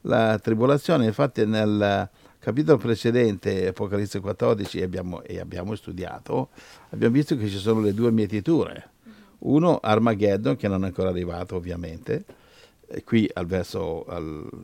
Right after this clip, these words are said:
Speaker 1: al, al capitolo quattordici, però la, la mietitura precedente è il figlio dell'uomo sulla nuvola che f-, che miete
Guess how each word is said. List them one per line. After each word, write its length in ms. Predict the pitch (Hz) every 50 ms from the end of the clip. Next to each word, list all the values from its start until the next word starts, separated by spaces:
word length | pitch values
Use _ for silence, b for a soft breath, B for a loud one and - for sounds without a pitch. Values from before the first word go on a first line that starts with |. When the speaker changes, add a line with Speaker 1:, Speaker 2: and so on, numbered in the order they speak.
| - - - - - - 294 _ -
Speaker 1:
al, 140 | 147 - - - - _ _ - - - - - _ - - _ -
al 140 | - 104
capitolo 400 | - - 98 - 113 95 95 95
quattordici, 580 | 92 101 95 - 98 92 92 98 107 107 120 -
però 320 | - 156 - 208 220 180
la, 200 | 131 123 120 117
la 140 | 113 110 113 117
mietitura 580 | 135 143 139 143 143 131 180 196 185 156 131
precedente 800 | - - 127 131 117 - 165 151 139 135 156 170 - 240 240 214
è 40 | 165
il 60 | -
figlio 240 | - 131 127 135 143
dell'uomo 640 | 175 165 135 113 110 104 101 113 139 160 151 b b b b b b
sulla 380 | - - - 117 113 123 139
nuvola 520 | 147 135 117 104 101 110 117 135 151 - - - _ -
che 180 | - - - 101
f-, 260 | - - - - 101 -
che 140 | - 98
miete 640 | 92 92 98 98 101 104 104 - - 123 139 147 -